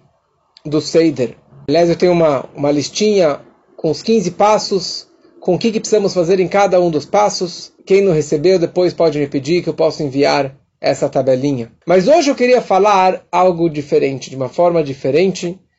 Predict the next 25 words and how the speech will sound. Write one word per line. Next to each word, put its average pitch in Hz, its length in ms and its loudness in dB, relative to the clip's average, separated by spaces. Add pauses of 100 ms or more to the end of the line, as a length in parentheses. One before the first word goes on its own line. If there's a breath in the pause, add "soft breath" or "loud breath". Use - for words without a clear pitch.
(240)
de 143 140 -4
como 233 300 2
que 220 100 -2
devemos 180 500 2
enxergar 165 760 0 (440)
a 147 160 -4
noite 185 360 2
do 139 140 -8
Seder, 190 460 0
de 147 100 -4
como 208 220 -2
que 196 100 -8
devemos 175 400 2
vibrar 190 560 2
esta 185 260 0
noite. 170 440 -2 (800 soft breath)
Então 247 160 4
eu 254 40 0
gostaria 277 360 2
de 277 100 -2
contar 247 320 0
para 240 140 2
vocês 214 800 2 (600)
alguns 180 400 2
insights 226 1080 0